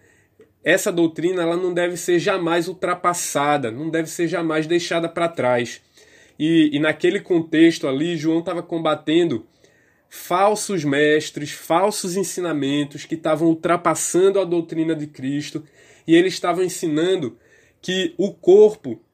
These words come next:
não presta e que o que vale é apenas a alma. Eram, eram mestres gnósticos que tavam dizendo que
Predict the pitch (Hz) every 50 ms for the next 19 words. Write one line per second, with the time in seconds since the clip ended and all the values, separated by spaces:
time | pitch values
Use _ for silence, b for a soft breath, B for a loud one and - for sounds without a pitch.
0 | _ - 170 185 190 170 170 - 151 147 151 156 160 160 156 - - - - 160
1 | 165 160 - _ _ _ _ _ _ _ _ _ _ _ _ _ _ _ _ _
2 | _ _ _ _ _ _ _ _ _ _ _ - 170 165 - - 196 196 196 185
3 | - - _ - 175 165 - - 220 196 151 131 160 170 185 196 196 202 214 220
4 | - - 175 180 175 175 - 185 180 190 190 170 156 190 180 170 151 151 156 151
5 | 151 143 135 135 143 156 160 - - 151 165 175 175 170 160 170 185 175 - -
6 | 170 160 151 151 180 180 165 151 143 147 151 160 156 - - - - 110 - -
7 | - - 175 160 160 180 170 143 156 165 165 160 - - 180 175 165 165